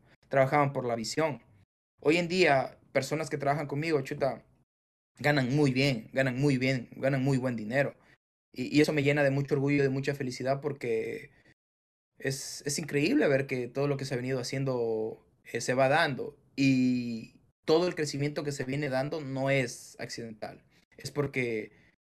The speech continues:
tienes que saber cómo hacerlo, cómo llevarlo. Luisito Comunica pa lle-, para llegar a Netflix no es que simplemente lo vieron que era un youtuber y llegó a Netflix.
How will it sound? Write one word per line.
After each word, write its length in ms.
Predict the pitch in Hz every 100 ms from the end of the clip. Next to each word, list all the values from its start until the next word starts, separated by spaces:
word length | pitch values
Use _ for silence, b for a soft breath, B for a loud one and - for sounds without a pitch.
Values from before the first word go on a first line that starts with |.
| _ _ _ -
tienes 300 | 160 170 160
que 80 | 143
saber 260 | 127 143
cómo 240 | 139 139 117
hacerlo, 400 | 110 131 110 -
cómo 280 | 147 143 120
llevarlo. 560 | 113 113 120 107 98 - _ -
Luisito 500 | 131 135 156 156 147
Comunica 440 | 135 139 151 143
pa 100 | 135
lle-, 260 | 127 123 -
para 140 | 123
llegar 260 | 123 135 143
a 60 |
Netflix 480 | 139 139 139 127 -
no 240 | 139 143
es 180 | 156 156
que 80 | -
simplemente 460 | 135 131 131 135 123
lo 80 |
vieron 200 | 123 131
que 60 | 127
era 100 | 127
un 80 | 127
youtuber 280 | 117 131 120
y 40 |
llegó 180 | 113 117
a 20 |
Netflix. 480 | 117 117 101 -